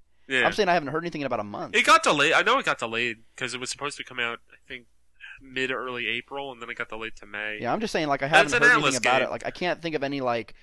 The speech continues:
Speaker 2: promotional emails or, or, like, previews I've seen in the,
Speaker 1: Really?
Speaker 2: in the
Speaker 1: Like,
Speaker 2: last
Speaker 1: I get,
Speaker 2: month.
Speaker 1: like, a fucking email from Atlas once a week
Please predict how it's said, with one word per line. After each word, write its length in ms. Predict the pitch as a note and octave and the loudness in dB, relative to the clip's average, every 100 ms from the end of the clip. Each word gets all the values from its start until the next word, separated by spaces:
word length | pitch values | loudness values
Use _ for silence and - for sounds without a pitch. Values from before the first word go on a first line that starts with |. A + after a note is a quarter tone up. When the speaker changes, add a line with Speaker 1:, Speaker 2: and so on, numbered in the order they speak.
| - | -20
Speaker 2:
promotional 560 | - B2 A#2 B2 C3+ A#2+ | -10 -4 -4 -4 -6 -8
emails 520 | A2 A#2 A#2 A#2 A2+ | -8 -6 -4 -4 -4
or, 180 | A2 G#2+ | -6 -6
or, 180 | - A2 | -4 -4
like, 380 | G#2 G#2 G#2 - | -2 -4 -6 -12
previews 380 | - A#2 A#2 A2 | -10 -8 -6 -6
I've 140 | G#2+ | -6
seen 220 | - A2+ | -8 -2
in 60 | A3 | 0
the, 60 | G4+ | 2
Speaker 1:
Really? 200 | A4 F#4+ | 2 2
Speaker 2:
in 60 | |
the 60 | C4 | 2
Speaker 1:
Like, 120 | F#3+ | 4
Speaker 2:
last 80 | - | 6
Speaker 1:
I 120 | G#3 | 4
get, 140 | B3 D4+ | 4 2
Speaker 2:
month. 80 | A3 | 2
Speaker 1:
like, 140 | A#3+ F#3+ | -2 -2
a 60 | |
fucking 360 | - A#3 A3 F#3 | -2 0 0 -2
email 400 | F#3+ A3+ B3 A#3 | -2 2 4 4
from 200 | F#3+ E3+ | 0 2
Atlas 500 | E3+ F3+ F3+ E3 - | 2 2 0 0 0
once 340 | - D3 F3+ E3 | -2 -6 -4 -4
a 60 | |
week 400 | - D3 A#2 - | -4 -6 -6 -8